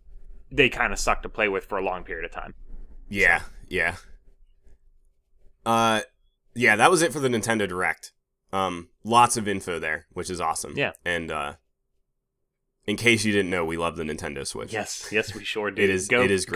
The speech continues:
Speaker 2: great.
Speaker 1: back, like, thirty episodes ago and have us, and listen to us speculate wildly about
Speaker 2: Yeah,
Speaker 1: it.
Speaker 2: I know. Like, if you go back, we, it sound, we're so negative
Speaker 1: And
Speaker 2: about
Speaker 1: what
Speaker 2: it.
Speaker 1: a
Speaker 2: Like, we weren't,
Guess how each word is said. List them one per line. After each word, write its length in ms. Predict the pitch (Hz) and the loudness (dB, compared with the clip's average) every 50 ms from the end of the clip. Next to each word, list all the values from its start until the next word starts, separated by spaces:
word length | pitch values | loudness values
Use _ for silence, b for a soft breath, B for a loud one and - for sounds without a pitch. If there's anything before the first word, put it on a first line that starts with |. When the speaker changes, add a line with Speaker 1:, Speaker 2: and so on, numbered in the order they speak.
| 117 | 2
Speaker 2:
great. 120 | 123 123 120 | 4 4 6
Speaker 1:
back, 260 | 127 123 127 - - | 6 6 6 4 2
like, 180 | 113 101 98 - _ _ | 0 0 0 -2 _ _
thirty 320 | - 110 107 107 107 104 98 | 0 2 2 2 2 2 2
episodes 560 | 101 - 107 - - 98 90 90 87 87 92 | 2 0 -2 -6 -4 -2 -2 -2 -2 -4 -6
ago 260 | 95 90 90 90 90 | -6 -2 -2 -2 -2
and 120 | 90 92 90 | -2 -4 -2
have 220 | - 104 98 92 | 0 0 2 2
us, 320 | 101 95 - - - - - _ _ - _ _ _ | 0 -2 -2 -4 -10 -12 -14 _ _ -20 _ _ _
and 180 | - 113 113 107 | -8 -6 -4 -2
listen 240 | 107 110 - - 113 | -2 -2 -2 -2 -2
to 80 | 104 104 | 0 0
us 140 | 101 95 - | 0 0 -2
speculate 640 | - - - 98 90 - - 98 92 92 92 92 - - | -6 -6 -4 -4 -4 -4 -4 -4 -2 -2 -2 -2 -4 -6
wildly 1000 | 95 92 98 101 101 98 98 98 95 98 95 95 95 - - 90 82 80 - _ _ _ _ _ - | -8 -8 -6 0 2 4 6 8 8 6 6 4 0 -2 -4 -8 -10 -10 -12 _ _ _ _ _ -14
about 180 | - - 131 196 | -4 0 2 4
Speaker 2:
Yeah, 340 | 220 226 240 247 233 208 185 | 6 6 6 6 6 6 4
Speaker 1:
it. 40 | |
Speaker 2:
I 20 | 170 | 4
know. 260 | 170 180 220 254 262 | 4 6 6 8 8
Like, 260 | 214 151 139 131 127 - | 8 8 6 6 4 4
if 200 | - 143 139 127 | 2 0 0 2
you 80 | 165 185 | 2 4
go 160 | 202 214 196 | 6 6 6
back, 300 | 147 160 170 190 190 - | 6 6 6 6 4 4
we, 160 | 139 139 170 131 - | 0 -2 -2 -2 -2
it 140 | - 147 143 | -2 0 2
sound, 460 | - - - 160 160 151 139 120 107 | 2 2 2 2 2 2 2 0 0
we're 100 | 113 - | -2 0
so 240 | - - - 175 170 | 0 2 2 2 0
negative 460 | 156 131 113 110 120 131 156 131 113 | 0 2 0 0 0 0 0 0 0
Speaker 1:
And 80 | 98 92 | 0 0
Speaker 2:
about 200 | 92 87 87 87 | 2 4 4 6
Speaker 1:
what 120 | 110 110 | 6 6
Speaker 2:
it. 40 | 110 | 6
Speaker 1:
a 20 | 110 | 4
Speaker 2:
Like, 80 | 98 92 | 2 0
we 80 | 101 | 0
weren't, 60 | 95 | 2